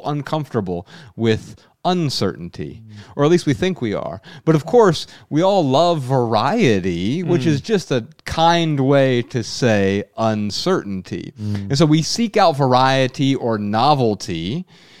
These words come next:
Speaker 1: and we avoid uncertainty. We seek out uncertainty and avoid uncertainty. It doesn't make any sense,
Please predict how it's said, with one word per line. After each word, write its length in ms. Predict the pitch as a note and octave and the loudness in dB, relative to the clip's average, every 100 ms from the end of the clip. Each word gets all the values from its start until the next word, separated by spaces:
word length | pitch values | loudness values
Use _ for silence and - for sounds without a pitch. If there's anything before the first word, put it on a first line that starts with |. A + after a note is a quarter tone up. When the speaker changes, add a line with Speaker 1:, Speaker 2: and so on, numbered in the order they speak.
| _ _ _ | _ _ _
Speaker 1:
and 260 | - C3 B2 | 0 2 2
we 160 | A#2+ A#2 | 0 0
avoid 600 | A2 A#2 D3 D#3+ D3 C#3+ | 0 4 6 8 8 6
uncertainty. 1120 | C3+ C3+ B2+ F#3+ G3 D3 B2+ - G2+ F2 B2 _ _ _ _ _ _ _ | 4 4 2 4 4 2 -6 -2 -2 -4 -8 _ _ _ _ _ _ _
We 120 | D3+ | -2
seek 380 | D3+ - A3+ G3 | -2 0 0 4
out 160 | G3 F#3 | 4 4
uncertainty 800 | E3+ F3 - G3+ F3 D#3 D3+ C#3+ | 4 2 2 2 2 0 0 0
and 140 | D#3 C#3 | 2 0
avoid 360 | B2 C#3 C3+ | 2 4 4
uncertainty. 920 | A#2+ C3+ C3 - F3 C3 B2 - D#2+ D2+ - - - | 2 0 -2 -2 -2 -2 -10 -10 -10 -12 -20 -20 -8
It 260 | D#3 C#3 | -6 -2
doesn't 420 | F3+ E3+ D3 E3 | 2 2 2 -6
make 440 | D#3 C#3+ C3 B2+ - - | -4 0 0 -2 -6 -6
any 340 | C#3 C3 B2 - - - | -4 -2 -4 -6 -18 -18
sense, 680 | - A#3+ G3+ B2+ C#3+ - | -4 0 0 -4 -12 -16